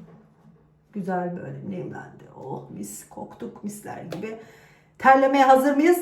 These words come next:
Haydi bakalım o zaman. Şimdi, e, burayı hallettim. Burayı halledeceğim. Günümüz güzel geçsin kızlar. Böyle size enerji yolluyorum. Siz de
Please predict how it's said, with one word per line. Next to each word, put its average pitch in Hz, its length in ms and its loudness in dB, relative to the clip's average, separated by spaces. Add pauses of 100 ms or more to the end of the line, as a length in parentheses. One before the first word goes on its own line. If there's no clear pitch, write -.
(120)
Haydi 240 440 0
bakalım 202 360 -4
o 190 40 -6
zaman. 233 440 -6 (380)
Şimdi, 214 380 0 (360)
e, 180 80 -8 (600)
burayı 208 280 2
hallettim. 175 420 -8 (120)
Burayı 208 220 0
halledeceğim. 175 580 -10 (180)
Günümüz 240 360 0
güzel 208 340 2
geçsin 185 340 -4
kızlar. 175 540 -10
Böyle 190 380 0 (500)
size 208 720 0 (400)
enerji 226 460 2
yolluyorum. 190 500 2
Siz - 260 -6
de 254 80 2